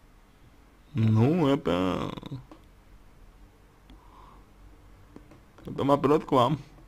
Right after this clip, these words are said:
Понимаете? И то, что вы спрашиваете по поводу того, как мне завершить, э, как мне справиться с проблемой, да,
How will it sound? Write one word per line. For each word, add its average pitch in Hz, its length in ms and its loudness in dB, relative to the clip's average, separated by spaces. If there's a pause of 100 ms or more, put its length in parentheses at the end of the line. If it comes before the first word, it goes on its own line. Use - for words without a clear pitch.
(1200)
Понимаете? - 400 -6 (2000)
И 120 500 2 (320)
то, 135 180 8
что 127 220 4
вы 120 640 6
спрашиваете 127 760 6
по 110 120 2
поводу 117 400 2
того, 110 300 4
как 120 340 4
мне 117 260 4
завершить, 113 1160 2
э, 127 300 12
как 135 160 8
мне 135 160 6
справиться 131 600 8
с - 120 -8
проблемой, 117 640 4
да, - 340 -2